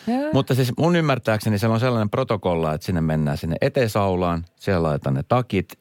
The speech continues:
Speaker 2: ja sit siellä tarkistetaan myöskin uudemman kerran, äh, ennen kuin s-, no, kun sä tuut sisälle ja
Speaker 1: Niin.
Speaker 2: myöskin siinä eteisessä, niin tarkistetaan kutsukortti.
Speaker 1: Okei.
Speaker 2: Linnanjuhlien kutsu.
Speaker 1: Joo.
Speaker 2: Se pitää olla sulla mukana.
Speaker 1: Joo.
Speaker 2: Ja tota niin,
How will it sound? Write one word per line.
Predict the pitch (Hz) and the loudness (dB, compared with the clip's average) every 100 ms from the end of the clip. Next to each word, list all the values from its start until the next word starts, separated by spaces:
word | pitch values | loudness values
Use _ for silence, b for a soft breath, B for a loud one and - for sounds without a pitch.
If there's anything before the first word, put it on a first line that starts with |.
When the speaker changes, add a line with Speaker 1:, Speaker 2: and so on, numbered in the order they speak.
| - | -4
Speaker 2:
ja | 85 | -2
sit | 87 - | -2 0
siellä | 98 87 | 0 2
tarkistetaan | 101 98 - - 78 73 69 - - | 0 0 -6 -4 -2 0 -2 -6 -2
myöskin | 82 78 80 | 0 0 0
uudemman | 87 85 73 69 | 2 2 2 -2
kerran, | 73 73 71 65 - - | -2 -2 -2 -4 -6 -4
äh, | 69 67 - - | -4 -4 -4 0
ennen | - | 0
kuin | - | -2
s-, | - | -4
no, | - - - - | 0 0 -2 -4
kun | 98 | 0
sä | 90 | 2
tuut | 87 | 2
sisälle | 147 156 127 104 | 2 4 4 4
ja | 90 | 2
Speaker 1:
Niin. | 98 | 0
Speaker 2:
myöskin | 82 92 | 0 -2
siinä | 98 87 85 | -2 0 2
eteisessä, | 87 78 73 76 73 | 0 -2 -4 -6 -6
niin | 69 | -4
tarkistetaan | 71 - - - 104 | -4 -4 -4 0 2
kutsukortti. | 92 82 - - - - - _ _ _ _ _ | 0 -4 -6 -6 -6 -16 -20 _ _ _ _ _
Speaker 1:
Okei. | 208 196 180 214 | -2 2 0 2
Speaker 2:
Linnanjuhlien | 82 80 73 73 69 | 0 0 -2 -4 -6
kutsu. | - 65 - - _ | -6 -8 -12 -16 _
Speaker 1:
Joo. | 165 160 | 0 2
Speaker 2:
Se | 190 | 2
pitää | 214 82 | 2 0
olla | 80 | -2
sulla | - 71 | -2 -4
mukana. | 62 - - - - | -4 -6 -12 -8 0
Speaker 1:
Joo. | 214 240 247 B B B B B B - | 2 0 -4 B B B B B B 2
Speaker 2:
Ja | 117 | 2
tota | 117 120 123 | 4 2 2
niin, | 113 117 113 | 2 2 0